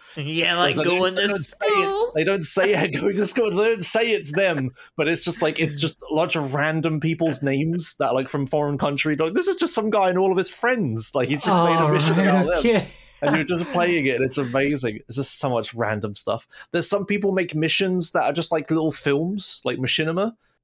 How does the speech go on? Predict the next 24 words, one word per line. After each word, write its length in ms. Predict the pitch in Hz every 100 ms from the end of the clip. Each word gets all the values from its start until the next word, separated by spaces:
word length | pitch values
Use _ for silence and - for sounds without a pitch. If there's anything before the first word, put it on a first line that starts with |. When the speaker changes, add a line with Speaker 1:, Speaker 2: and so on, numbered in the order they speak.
| _ -
Speaker 2:
So 100 | 165
I, 60 | 156
like, 180 | 151 -
start 260 | 165 165
the 80 | 160
mission. 440 | 156 - 143 135 -
I, 140 | 135
I 200 | 131 147
have 140 | 135 139
a 60 |
rule 320 | 131 147 139 117
where 260 | 120 95
I'm 80 | 120
not 120 | 135
allowed 160 | 135 127
to 80 | -
skip 240 | - 139
a 60 | 117
cutscene 540 | 131 - - 104 98 110
unless 240 | 110 107
I've 160 | 110 113
already 220 | 107 104
watched 320 | 110 - -
it. 140 | 87